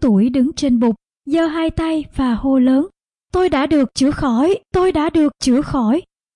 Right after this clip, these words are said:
Ông ấy hét lên và nhảy lên vui sướng. Người đàn ông này là một công nhân kiểu mẫu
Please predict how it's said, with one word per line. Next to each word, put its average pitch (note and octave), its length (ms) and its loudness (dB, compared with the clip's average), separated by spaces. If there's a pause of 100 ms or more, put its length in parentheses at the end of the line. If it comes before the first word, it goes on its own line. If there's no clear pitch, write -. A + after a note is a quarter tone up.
(200)
Ông A#3+ 160 2
ấy C4+ 160 0
hét D#4 300 -8
lên D#4 320 0
và C#4 120 0
nhảy A#3+ 300 2
lên D4+ 240 0
vui C#4+ 220 2
sướng. D4 340 -2 (600)
Người F4 160 0
đàn E4 160 0
ông F4+ 280 -2
này D4 340 0
là C#4 180 0
một B3 300 0
công C#4 180 0
nhân C4 280 2
kiểu A3 200 0
mẫu B3+ 340 2